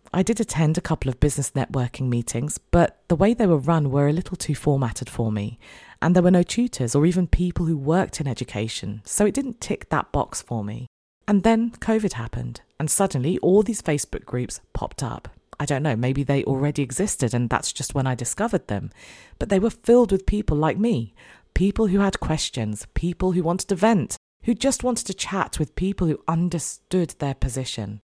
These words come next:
And it gave me a taste for what it felt like to be part of a community again. In fact, it's one of the things that inspired me to set up the Tutors Mastermind, a blend of structured training and community. And all of this has led to in-person meetups,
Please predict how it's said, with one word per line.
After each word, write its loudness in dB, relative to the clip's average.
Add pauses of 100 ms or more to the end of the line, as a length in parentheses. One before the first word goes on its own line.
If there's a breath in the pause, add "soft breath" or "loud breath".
(160)
And 6
it 0
gave 2
me 2
a 4
taste -4
for 2
what 4
it -2
felt 0
like 0
to -8
be -2
part -2
of -2
a -2
community -2
again. -8 (220)
In 0
fact, -4
it's -6
one 2
of -2
the 0
things -4
that -6
inspired 0
me 0
to -4
set -2
up -4
the -2
Tutors -4
Mastermind, -4 (280)
a 0
blend 2
of -2
structured -2
training 0 (100)
and 2
community. -2 (400)
And 2
all 4
of -2
this 2
has 0
led 2
to -4
in-person 2
meetups, -4